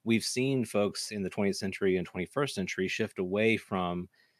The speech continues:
those worldviews, traditions, understandings into looking at science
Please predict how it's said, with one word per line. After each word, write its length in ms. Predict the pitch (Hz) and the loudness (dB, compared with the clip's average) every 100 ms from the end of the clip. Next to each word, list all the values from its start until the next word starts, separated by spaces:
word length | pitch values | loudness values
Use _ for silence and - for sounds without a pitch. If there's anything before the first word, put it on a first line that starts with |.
| _ _ | _ _
those 460 | - 101 101 101 - | -2 4 6 6 2
worldviews, 720 | 98 104 101 90 92 90 87 | 0 2 2 0 0 0 -2
traditions, 760 | - 95 98 101 - 95 90 90 | -2 0 2 2 2 -2 -2 -4
understandings 920 | 92 85 - 123 120 95 92 85 - 107 | -6 -4 2 2 4 4 2 -2 -6 -2
into 640 | 110 - 98 92 95 - - | -2 0 4 4 4 -2 -4
looking 360 | 107 - 101 | -4 0 0
at 120 | 92 | 0
science 680 | - 120 123 104 92 - - | 0 2 4 2 0 -4 -8